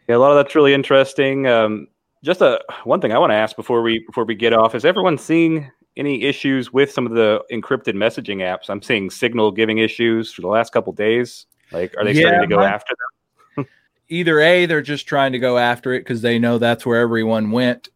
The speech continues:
Speaker 2: to take their personal conversation, seeing as they don't want us on Twitter and Facebook and everywhere else, or just so many people has, have fled to that platform that their servers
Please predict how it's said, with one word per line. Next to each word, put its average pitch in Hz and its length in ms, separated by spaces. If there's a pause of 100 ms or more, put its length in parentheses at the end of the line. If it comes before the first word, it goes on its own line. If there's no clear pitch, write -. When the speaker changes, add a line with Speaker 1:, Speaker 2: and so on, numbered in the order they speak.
(120)
Speaker 2:
to 127 100
take 123 260
their 120 140
personal 120 440
conversation, 120 840
seeing 120 360
as 113 200
they 117 180
don't 117 180
want 113 160
us 113 160
on 113 180
Twitter 120 300
and 113 120
Facebook 120 460
and 120 80
everywhere 110 420
else, 139 360 (400)
or 175 400
just 160 360
so 175 160
many 151 220
people 147 300
has, 127 340 (100)
have 131 280
fled 139 300
to 123 80
that 117 240
platform 117 680
that 117 360
their 120 180
servers 110 480